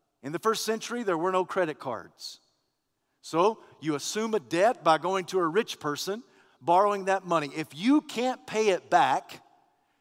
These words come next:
then you become indebted to that rich person.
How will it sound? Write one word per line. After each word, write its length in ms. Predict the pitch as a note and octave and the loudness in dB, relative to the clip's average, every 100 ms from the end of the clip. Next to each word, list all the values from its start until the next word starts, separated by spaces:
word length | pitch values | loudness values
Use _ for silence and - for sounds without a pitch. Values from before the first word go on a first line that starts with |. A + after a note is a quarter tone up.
| _ | _
then 180 | C3 G3+ | -2 -2
you 100 | G#3+ | -2
become 480 | F3 F3+ - F#3 F#3+ | -6 -4 0 0 0
indebted 720 | F3+ E3 C3 D3 A3 F#3 C3+ - _ _ | -4 -8 -8 -4 -2 -2 -6 -10 _ _
to 200 | - A#3 | -10 -4
that 200 | E3 A2+ | -4 -4
rich 200 | B2 - | -8 -12
person. 400 | - F#2 - F2 | -14 -12 -14 -16